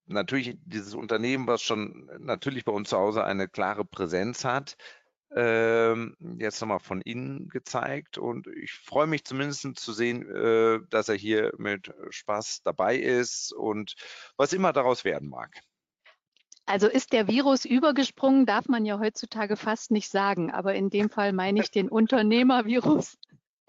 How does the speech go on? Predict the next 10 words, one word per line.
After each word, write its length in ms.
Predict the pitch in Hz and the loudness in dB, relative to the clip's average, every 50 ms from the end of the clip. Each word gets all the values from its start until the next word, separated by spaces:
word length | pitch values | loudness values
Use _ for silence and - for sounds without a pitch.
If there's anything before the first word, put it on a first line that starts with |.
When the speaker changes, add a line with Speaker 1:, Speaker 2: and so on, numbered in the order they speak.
| 302 311 _ _ _ - - - - | -4 -4 _ _ _ -20 -18 -18 -12
Speaker 2:
Das 280 | - - 240 226 - - | -6 -4 -4 -4 -4 -8
darf 180 | - 247 - - | -8 -6 -2 -2
man 200 | - 226 214 208 - - | 0 0 -2 -2 -6 -8
vielleicht 460 | - 202 196 190 202 208 - _ - | -10 -8 -6 -6 -6 -6 -8 _ -8
doch 120 | 208 262 - | -4 0 2
Speaker 1:
Das 120 | 147 139 | 2 4
Speaker 2:
sagen. 160 | 254 240 247 | 4 2 2
Speaker 1:
kann 120 | 196 156 165 | 2 2 2
man 180 | 170 160 147 | 2 0 0
sich 160 | 147 156 156 | -2 -6 -6